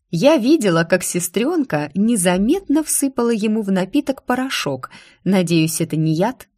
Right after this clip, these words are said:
Энтони отпил из кружки и, не стесняясь, отправил в рот бисквитное пирожное. Закончив с чаем, он промокнул салфеткой лоснящиеся от масла тонкие губы.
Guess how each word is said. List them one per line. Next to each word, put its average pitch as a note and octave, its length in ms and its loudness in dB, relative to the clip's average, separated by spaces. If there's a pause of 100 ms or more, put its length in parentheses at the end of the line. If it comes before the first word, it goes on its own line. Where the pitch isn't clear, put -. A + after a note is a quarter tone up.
(440)
Энтони G3 580 2
отпил F3+ 380 0
из D#3+ 240 -6
кружки E4+ 520 -2 (280)
и, G#4+ 180 2
не A3 120 2
стесняясь, G#3+ 840 0
отправил G3 640 0
в D#3 80 -4
рот A3+ 200 2
бисквитное F3+ 720 -2
пирожное. D#3+ 840 -2 (340)
Закончив F#3 580 0
с - 100 -6
чаем, E4+ 560 -2
он C#4+ 180 0
промокнул G3 520 -2
салфеткой F3 640 -2
лоснящиеся E3 880 -2
от E3 100 -8
масла F3 440 -2
тонкие F3 540 -2
губы. D#3+ 560 -2